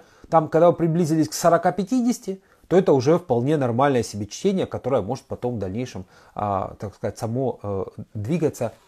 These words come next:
и как самозатачивающийся механизм. Вот. Но все равно бывают там нюансы. А, ну, я щас говорю максимально, так сказать, кратко, чтобы дать понять, что методика, не методика. Самое главное,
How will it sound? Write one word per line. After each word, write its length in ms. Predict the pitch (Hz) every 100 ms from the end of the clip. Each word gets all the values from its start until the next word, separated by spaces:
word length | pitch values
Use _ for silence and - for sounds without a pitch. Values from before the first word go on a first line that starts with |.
| _
и 420 | 113 107 101 104 - _ _
как 260 | 113 -
самозатачивающийся 1000 | - 117 110 113 - - 113 110 110 104 107
механизм. 460 | 104 110 98 85 _ - - -
Вот. 240 | 107 92
Но 120 | 135 208
все 160 | -
равно 200 | 269 269
бывают 440 | 170 156 135 113 -
там 160 | 110
нюансы. 520 | 127 190 269 254 117 - _ _ -
А, 840 | 117 117 113 113 110 107 104 98 -
ну, 180 | 156 175
я 140 | 170
щас 260 | 175 135 -
говорю 460 | 127 135 185 180 - -
максимально, 840 | 127 113 107 123 127 - 127 139 117
так 160 | - -
сказать, 340 | - 117 107
кратко, 400 | - 190 - 90 - -
чтобы 260 | - 127 113
дать 220 | 131 131
понять, 340 | - 113 160 170
что 580 | - 107 98 98 - - - _ _ _ _ _ _ -
методика, 640 | 123 196 214 214 208 202 _
не 300 | 110 127 190
методика. 640 | 214 214 214 185 196 180 - _
Самое 320 | - 156 165
главное, 440 | 143 143 170 190